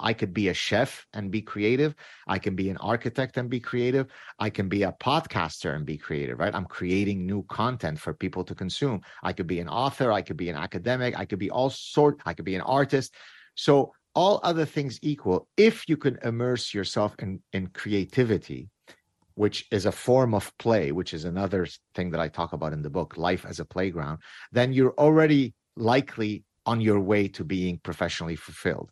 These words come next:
So that's number one. Number two, all other things equal, jobs that grant you temporal freedom are those that are, all other things equal, gonna make you happier. So what do I mean by that? Imagine that you are a factory worker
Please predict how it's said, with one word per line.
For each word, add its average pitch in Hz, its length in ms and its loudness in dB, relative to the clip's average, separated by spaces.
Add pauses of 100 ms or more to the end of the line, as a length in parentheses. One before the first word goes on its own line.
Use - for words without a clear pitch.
(140)
So - 160 0
that's 101 180 0
number 90 180 -2
one. 78 240 -4 (440)
Number 120 280 2
two, 151 540 2 (380)
all 170 260 4
other 156 220 2
things 135 400 -6
equal, 101 580 -2
jobs 131 580 0
that 107 220 -2 (100)
grant 117 520 -2
you 101 200 -2 (200)
temporal 117 680 0
freedom 76 600 -8 (760)
are 104 220 2
those 117 460 4 (320)
that 101 180 -4
are, 92 340 0
all 107 200 6
other 98 160 2
things 90 260 -6
equal, 98 200 -2
gonna 90 180 -2
make 90 200 -4
you 85 60 -6
happier. 78 400 -4
So 104 140 -2
what 120 100 2
do 117 80 0
I 110 120 0
mean 107 160 -2
by 85 140 -2
that? 69 200 -8 (380)
Imagine 160 520 0
that 131 180 0
you 117 160 0
are 110 180 2
a 95 40 -2
factory 107 640 -4
worker 82 600 -4